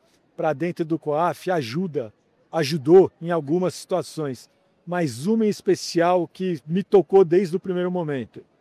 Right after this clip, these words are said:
Antigamente o coaf se baseava principalmente,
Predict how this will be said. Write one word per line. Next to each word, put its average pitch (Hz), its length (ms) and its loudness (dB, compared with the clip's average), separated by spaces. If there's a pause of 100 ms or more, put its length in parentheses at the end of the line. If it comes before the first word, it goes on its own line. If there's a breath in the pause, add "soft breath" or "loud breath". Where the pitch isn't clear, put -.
(2750)
Antigamente 202 640 0
o - 20 -14
coaf 185 480 2
se - 160 -10
baseava 175 720 0 (160)
principalmente, 202 1400 -2